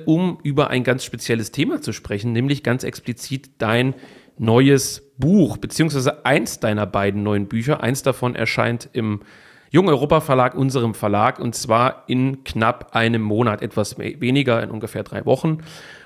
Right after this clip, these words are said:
Und, äh, ja, es liegt natürlich nahe, mit dir heute über das Buch zu sprechen, aber auch über, ich denke, das eine oder andere Thema, ähm, das das Buch streift, vielleicht auch ein bisschen über das Thema U-S-Wahlkampf.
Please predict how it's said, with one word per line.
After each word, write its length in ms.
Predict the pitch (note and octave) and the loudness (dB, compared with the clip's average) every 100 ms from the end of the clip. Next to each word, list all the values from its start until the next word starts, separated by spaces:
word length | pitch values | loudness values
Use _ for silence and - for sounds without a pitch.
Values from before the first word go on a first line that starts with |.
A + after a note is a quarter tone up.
| _ | _
Und, 460 | - D3+ D3 - - | 4 4 4 -8 2
äh, 440 | C3+ C3 B2+ A#2+ | 4 6 4 2
ja, 300 | A#2+ A#2 G#2+ - _ - | 2 4 2 -4 _ -12
es 140 | - | -4
liegt 160 | D3+ F3 | 0 0
natürlich 260 | D3 D3 | 0 2
nahe, 220 | C3 C#3 | 4 4
mit 160 | D3+ D3 | 4 4
dir 160 | C#3+ B2+ | 2 4
heute 260 | C3 D3+ | 4 4
über 280 | - C#3 B2+ | 0 2 2
das 160 | A#2 - | 2 0
Buch 200 | F3 - | -4 -2
zu 140 | F3+ | -4
sprechen, 500 | - C#3 C3+ D3 - | 0 -2 0 -4 -4
aber 640 | A#2+ C3 D3+ F3 E3+ - | 0 2 4 4 2 0
auch 500 | A#2+ A#2+ D#3 E3+ - - - - - _ | 4 4 4 2 -6 -18 -20 -20 -20 _
über, 420 | C3 C3+ D3 C#3+ | -2 4 6 4
ich 100 | B2+ | 2
denke, 260 | - B2 C#3 | 0 0 2
das 180 | A#2+ - | 0 -2
eine 300 | A#2+ A#2+ B2+ | -2 0 0
oder 220 | B2 - | 0 0
andere 360 | B2 C3 A#2 A2+ | 0 2 0 -2
Thema, 600 | A#2+ B2 C3 B2 B2 A#2+ _ _ | -2 0 2 2 2 -4 _ _
ähm, 440 | A#2+ A2+ A2+ A2 A2 | 0 2 0 -2 0
das 160 | A2+ | -2
das 160 | - A2+ | 0 -4
Buch 160 | A#2+ G#2+ | -4 -6
streift, 800 | - G#2 G#2+ C3+ E3+ - - - - - _ | -4 0 4 4 2 -4 -18 -20 -20 -20 _
vielleicht 460 | A#2 G#2+ A#2+ - | 0 2 2 0
auch 140 | B2 A#2 | -4 -4
ein 100 | A2+ | -2
bisschen 340 | A2+ - A#2 | -4 -2 -2
über 200 | A2+ A#2 | -2 -2
das 140 | A2+ G#2+ | -2 -4
Thema 320 | A#2+ A#2+ - | -4 -2 -2
U-S-Wahlkampf. 1120 | - - D#3 C#3 B2+ C3+ C3+ C3+ C#3+ C3 - | -2 0 0 2 2 2 2 0 0 -4 -10